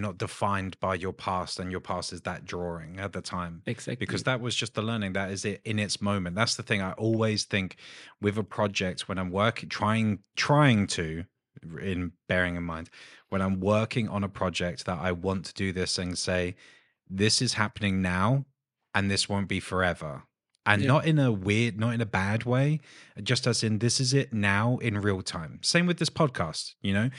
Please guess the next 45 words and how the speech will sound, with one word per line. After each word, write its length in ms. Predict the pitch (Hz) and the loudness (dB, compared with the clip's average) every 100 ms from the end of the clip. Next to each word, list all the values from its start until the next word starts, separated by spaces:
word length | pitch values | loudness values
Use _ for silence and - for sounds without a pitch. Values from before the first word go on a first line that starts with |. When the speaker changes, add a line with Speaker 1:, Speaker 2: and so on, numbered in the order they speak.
| - | -2
Speaker 2:
Yeah. 200 | 135 135 | 0 6
Speaker 1:
It 140 | 131 | 6
might 240 | 123 127 113 | 8 6 4
even 400 | 127 131 127 123 | 2 4 4 4
evolve 500 | 123 101 107 110 104 | 2 6 6 6 4
over 220 | 113 110 | 2 2
time, 440 | 117 156 127 87 82 | 0 2 2 2 0
and 220 | 113 110 | 2 2
you 140 | 107 | 2
might 180 | 110 113 | 2 2
look 200 | 107 101 | 0 0
back 200 | 107 98 | 0 0
and 80 | 101 | -2
go, 140 | 101 120 | -2 0
"Oh, 100 | 131 | -2
I 180 | 87 78 | -2 -6
did 200 | 87 - - | -8 -12 -14
all 160 | 101 101 | -10 -6
those 260 | 98 101 - | -4 -4 -2
horrible 320 | 101 92 95 | -4 -4 -6
things 260 | - 101 95 | -6 -4 -4
I 60 | |
wish 200 | 90 90 | -2 -4
I 40 | 95 | -4
never 240 | 90 85 | -6 -6
did 260 | 82 92 87 | -6 -4 -4
with 160 | 90 | -6
it," 200 | 85 82 - - - | -6 -6 -8 -16 -2
or 100 | 104 | 2
whatever. 340 | 101 104 92 90 - _ | 4 2 0 -4 -8 _
But 100 | - 117 | -2 -2
it 100 | 117 | 0
doesn't 280 | 127 127 117 | 0 0 2
matter. 360 | 113 117 92 - | 2 0 -4 0
It's, 280 | 101 107 | 0 2
Speaker 2:
Yeah. 260 | 143 139 131 | 2 4 4
Speaker 1:
it 80 | 113 | 2
was 200 | 113 110 | 2 2
at 160 | 113 - | 0 0
that 200 | 101 - | -2 -2
time, 400 | - 104 90 85 - | -2 0 -2 -6 -4
and, 160 | 98 | -4
and, 340 | 85 101 98 92 | -2 -2 -2 -2
and 220 | 107 101 | -2 -2
it 200 | 98 - | -4 -8